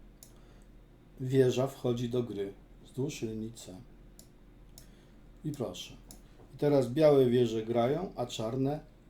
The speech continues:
nie grają ze sobą. I wieża, proszę, staje rentgenem na hetmana. Skoczek grozi odskoczyć.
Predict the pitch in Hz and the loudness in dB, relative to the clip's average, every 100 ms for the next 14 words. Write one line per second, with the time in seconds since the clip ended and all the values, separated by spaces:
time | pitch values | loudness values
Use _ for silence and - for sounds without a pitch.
0 | - - - 143 120 123 135 120 98 98 | -20 -20 -20 -8 -2 0 0 -2 -4 -4
1 | 104 104 107 - 92 92 90 90 - - | -8 -8 -12 -14 -14 -14 -16 -18 -20 -20
2 | - - - - - - - - - - | -20 -20 -20 -20 -20 -20 -20 -20 -20 -10
3 | 170 156 143 147 160 - 117 113 - 107 | -4 2 4 6 4 0 -2 -2 -4 -8
4 | 117 - - - - - 139 151 156 131 | -10 -14 -20 -20 -18 -6 0 2 2 2
5 | 117 113 113 117 135 117 117 135 131 110 | 0 -2 -2 -2 0 -2 -4 -6 -10 -6
6 | 101 95 98 101 - - - - - - | -8 -6 -10 -14 -20 -20 -20 -20 -20 -20
7 | - - - - - - - - - - | -20 -20 -20 -20 -20 -20 -20 -20 -20 -20
8 | - - - - - - - - - - | -20 -20 -20 -20 -20 -20 -20 -20 -20 -20
9 | - - - - - - - - - - | -20 -20 -20 -20 -20 -20 -20 -20 -20 -20
10 | - - - - - - - - - 131 | -20 -20 -20 -20 -20 -20 -20 -10 -2 -2
11 | 151 151 110 120 117 135 135 - 95 - | 0 0 2 2 2 -2 -4 -8 -12 -10
12 | 92 - | -12 -14